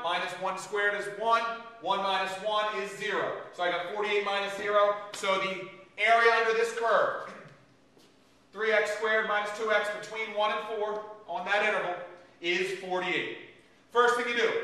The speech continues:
find the area under the curve. Now, to find the height of that rectangle, to find that average value, area equals base times height. Area equals base times height, so if you want the height,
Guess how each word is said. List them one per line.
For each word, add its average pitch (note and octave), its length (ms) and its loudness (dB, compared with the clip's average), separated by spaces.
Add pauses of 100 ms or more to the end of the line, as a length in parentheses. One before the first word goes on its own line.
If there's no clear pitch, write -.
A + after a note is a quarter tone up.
(200)
find A3 320 6
the G#3 60 4
area G#3 240 6
under G3+ 140 0
the G3 140 -4
curve. - 320 -2 (1300)
Now, A#3+ 600 8
to G3+ 80 -6
find A#3+ 360 4
the A#3 40 4
height A#3+ 140 6
of A#3 40 4
that A#3 160 6
rectangle, A3+ 400 2
to - 80 -4
find A#3+ 240 4
that A3+ 80 4
average A3 220 4
value, B3+ 420 2 (340)
area A3+ 380 8 (100)
equals A3 380 -2
base G#3 320 2
times G3+ 320 4
height. G3 300 4 (340)
Area A3 480 8 (760)
equals G#3 360 -4
base G#3 240 2
times G#3 260 2
height, A3+ 240 6
so F#3+ 80 0
if F3+ 100 -4
you G3+ 60 -2
want G3+ 140 -2
the G3+ 80 -2
height, A3 180 4